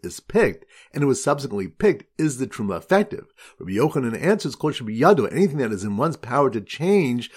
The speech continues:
lav k'mechus ma'asadama." It's not viewed as missing an act required to change it, because he can pick the produce at any time. He can declare truma to take effect after it's actually picked. So when the diamond-studded submarine crashed after a distracted crew member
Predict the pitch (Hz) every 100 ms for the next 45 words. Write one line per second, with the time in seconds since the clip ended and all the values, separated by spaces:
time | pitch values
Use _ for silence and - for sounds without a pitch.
0 | - - 127 156 143 117 143 127 151 185
1 | - 117 87 78 120 - 160 165 120 190
2 | 147 117 127 170 190 143 127 117 - 220
3 | 160 113 - - - 123 123 107 143 -
4 | 220 139 110 - 170 151 - 123 - 208
5 | - 147 151 151 120 131 95 110 104 -
6 | 170 202 160 117 107 - - 165 147 131
7 | 135 127 - 240 156 117 117 - - 214
8 | - _ _ 117 - 95 95 82 76 73
9 | 117 117 - _ _ - - 190 170 147
10 | 170 220 175 160 143 120 - 131 131 120
11 | - 131 113 - 117 107 104 95 - 127
12 | - - 147 127 104